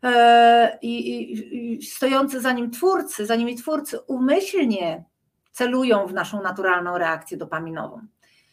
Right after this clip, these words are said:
Jak to działa? Dopamina jest, e, bardzo ważnym, e, z tego co, e, pewnie wiecie, neuroprzekaźnikiem. E, pomaga kontrolować sposób, w jaki mózg postrzega nagrody i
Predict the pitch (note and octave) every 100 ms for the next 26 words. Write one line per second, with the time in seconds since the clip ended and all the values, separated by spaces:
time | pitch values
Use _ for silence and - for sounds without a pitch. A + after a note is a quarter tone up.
0 | _ A#3+ C#4 C#4+ D4+ A#3 F#3+ F3 E3 _
1 | _ A3 A3+ B3+ E4 F#4+ F4+ C#4 D4 -
2 | _ A#3 A#3 A3 A3 A3 A3 G3 F#3+ F#3+
3 | F#3+ G3 G3 G3 G3 A3 G3 F#3+ F#3+ F#3
4 | - F#3+ F#3+ F#3+ F3+ F3+ - F3+ F3 E3+
5 | E3+ E3+ - F#3 - - F#3+ F#3 F3 A3+
6 | A3+ G#3 A3 A3+ G3 - G#3+ F#3 F#3 G3
7 | F#3+ - - _ _ _ _ _ _ _
8 | _ A3 A3 G#3 G#3 G3+ B3 D#4 E4 E4
9 | D4+ D4 D4 D4 C#4 - - C#4 B3 G3
10 | C4+ C#4 A3+ A#3 A#3+ - A3+ G#3+ - -
11 | G3 G3 F3 - G3+ C#4 G#3 E3+ D#3+ G3+
12 | - - C#3+